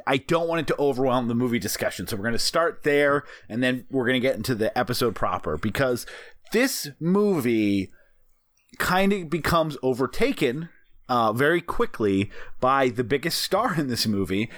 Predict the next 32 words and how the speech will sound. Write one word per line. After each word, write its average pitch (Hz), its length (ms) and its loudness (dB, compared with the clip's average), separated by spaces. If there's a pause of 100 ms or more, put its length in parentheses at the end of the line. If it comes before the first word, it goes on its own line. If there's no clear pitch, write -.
The - 60 -8
biggest 196 240 -2
star 196 140 2
in 185 80 0
this 160 100 -4
movie 147 240 2
is 120 100 0
not 139 240 -2
Batman. 101 580 0 (240)
The - 60 -2
biggest 143 220 -2
star 190 200 2
in 180 60 0
this 156 160 -4
movie 117 460 2 (320)
is 113 540 2
a, 101 440 2 (300)
uh, 101 380 2 (260)
subtle 185 460 0
comic - 720 -2 (440)
by 131 220 0
the 127 120 0
name 120 520 2
of, 120 560 2
uh, 117 300 2 (100)
J-, 101 240 -10 (140)
Jimothy 135 720 0 (180)
Carey. 226 400 0 (640)
<laughs> - 20 -2 (840)
I 170 120 0
forgot. 202 440 0 (240)
I, 196 100 0